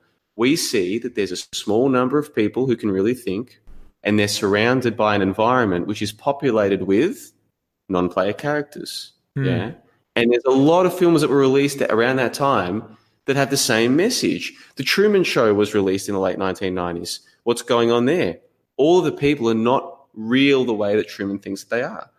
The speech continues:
Speaker 1: The film Dark City, Dark City
Speaker 2: Yep, I was
Speaker 1: was
Speaker 2: about to
Speaker 1: also
Speaker 2: say
Speaker 1: released
Speaker 2: that.
Speaker 1: in the late nineteen nineties. Same thing.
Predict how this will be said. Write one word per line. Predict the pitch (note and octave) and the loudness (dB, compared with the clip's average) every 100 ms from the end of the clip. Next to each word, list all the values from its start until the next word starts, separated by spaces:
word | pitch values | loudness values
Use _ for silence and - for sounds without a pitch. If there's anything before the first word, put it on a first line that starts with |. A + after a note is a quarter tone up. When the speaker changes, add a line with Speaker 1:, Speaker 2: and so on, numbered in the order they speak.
| _ _ _ | _ _ _
Speaker 1:
The | A2 | -4
film | B2+ A#2 G#2+ | 0 2 2
Dark | G#2+ G2+ G#2 G#2 | 0 2 0 -2
City, | - - G#2 G#2 D#3+ C4 _ - | -10 -8 -8 -8 -10 -12 _ -6
Dark | G2 G2+ - | -4 -4 -8
City | - G2+ B2 | -8 -4 -2
Speaker 2:
Yep, | B2+ C#3 | -4 -4
I | |
was | B2 | -4
Speaker 1:
was | |
Speaker 2:
about | A2+ | 0
to | A2 | 0
Speaker 1:
also | - B2 | 2 2
Speaker 2:
say | |
Speaker 1:
released | A#2+ A#2+ - | 4 2 0
Speaker 2:
that. | |
Speaker 1:
in | _ - - | _ -8 0
the | |
late | A2 A2 A2 | 2 2 2
nineteen | A2 A#2 G#2+ | 0 0 2
nineties. | G#2 C3 G#3+ - - _ _ | 2 0 -2 -6 -12 _ _
Same | - - F#2 F2+ F#2 | -8 -4 0 0 0
thing. | - E3+ B3 F2 | 0 0 0 -2